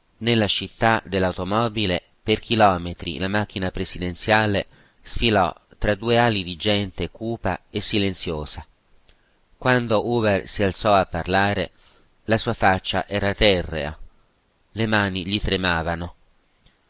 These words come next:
Verso la fine della campagna era ormai una figura patetica, un uomo stanco, avvilito, fischiato dalla folla come nessun presidente era mai stato.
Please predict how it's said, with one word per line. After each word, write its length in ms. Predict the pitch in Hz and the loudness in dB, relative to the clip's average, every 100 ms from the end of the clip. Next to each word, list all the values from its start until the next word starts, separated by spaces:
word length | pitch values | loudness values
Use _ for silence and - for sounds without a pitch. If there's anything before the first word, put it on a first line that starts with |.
| _ _ _ _ _ _ | _ _ _ _ _ _
Verso 340 | 117 120 - | 0 2 2
la 120 | 104 | -2
fine 360 | 98 113 113 95 | -2 -2 0 0
della 200 | 87 85 | 0 0
campagna 760 | 92 85 - 117 117 107 85 - _ _ | -2 -4 -2 0 0 -4 -6 -8 _ _
era 340 | 120 110 98 | 0 2 2
ormai 460 | 92 95 107 104 101 | 0 0 0 0 -2
una 200 | 98 95 | -4 -8
figura 420 | - 95 107 101 | -8 -4 0 0
patetica, 760 | - 95 107 92 82 78 85 - _ _ _ _ _ _ | 0 0 2 0 -2 -8 -10 -10 _ _ _ _ _ _
un 160 | 113 | -2
uomo 260 | 117 113 101 | 0 0 -2
stanco, 680 | - 110 95 85 80 90 - _ _ _ | 0 2 2 -2 -10 -14 -14 _ _ _
avvilito, 720 | 104 98 107 104 98 85 85 - _ _ _ _ | -8 -2 -2 0 -2 -4 -10 -10 _ _ _ _
fischiato 680 | - 113 - 123 110 92 85 | -6 -6 4 6 6 2 -2
dalla 260 | 87 90 | 0 -2
folla 560 | - 117 117 117 98 - _ _ _ | 0 2 2 2 0 -2 _ _ _
come 260 | 127 110 | 0 0
nessun 400 | 101 95 - 131 | -2 -4 -2 -4
presidente 960 | - 101 - 98 95 92 90 - 92 - | -2 -4 -4 0 2 0 -4 -2 -4 -2
era 280 | 113 104 98 | 0 2 2
mai 200 | 95 90 | 0 -2
stato. 540 | - 85 76 - 82 | 0 0 0 -4 -12